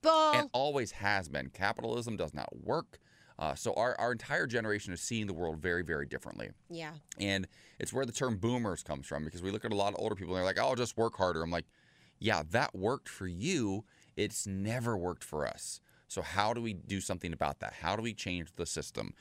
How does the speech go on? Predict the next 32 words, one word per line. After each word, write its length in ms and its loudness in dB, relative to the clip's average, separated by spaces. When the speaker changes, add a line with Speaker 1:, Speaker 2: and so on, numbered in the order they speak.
Speaker 1:
Totally. 200 -8
Speaker 2:
We're 60 2
gonna 100 2
be 60 0
talking 280 2
to 80 -8
an 80 -2
author 320 2
about 220 2
exactly 560 0
that 320 2
coming 360 -4
up. 220 0
So 100 -4
if 140 -4
you 80 -2
feel 240 0
like 180 0
you're 80 -8
just 160 -6
spinning 300 -4
your 100 -2
wheels 320 0
and 160 -4
getting 260 -2
nowhere, 600 0
it's 160 -14
not 280 -4
because 380 -4
you're 80 -2
lazy 340 0
necessarily. 720 -6